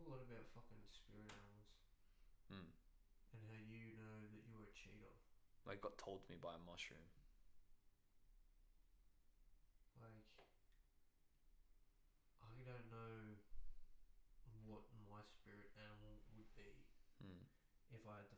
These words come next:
Speaker 1: fucking take a stab at what it would be.
Speaker 2: Well, I view the spirit animal as the pattern of your existence.
Speaker 1: Yeah. Well, that, I, I, I know that, but
Speaker 2: Yeah,
Speaker 1: I don't
Speaker 2: yeah.
Speaker 1: know what I'd fucking be.
Speaker 2: Yeah, take a mushroom.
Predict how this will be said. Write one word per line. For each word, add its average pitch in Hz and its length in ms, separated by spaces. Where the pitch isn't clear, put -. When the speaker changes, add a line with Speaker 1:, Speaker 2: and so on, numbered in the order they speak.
Speaker 1:
fucking 104 320
take 113 180
a 107 40
stab 107 400
at 107 160
what 113 140
it 107 100
would - 160
be. - 220
Speaker 2:
Well, 117 360
I 117 220
view 127 240
the 117 80
spirit 110 340
animal 101 280
as 101 160
the 104 100
pattern 92 400
of 92 140
your 92 140
existence. 90 680
Speaker 1:
Yeah. 113 140
Well, 143 160
that, 143 240
I, 131 240
I, 123 160
I 123 160
know 123 220
that, 113 220
but 113 100
Speaker 2:
Yeah, 117 100
Speaker 1:
I - 40
don't 101 100
Speaker 2:
yeah. 104 60
Speaker 1:
know 110 260
what - 60
I'd 110 240
fucking 107 340
be. 107 280
Speaker 2:
Yeah, 92 200
take 98 160
a 95 40
mushroom. 95 380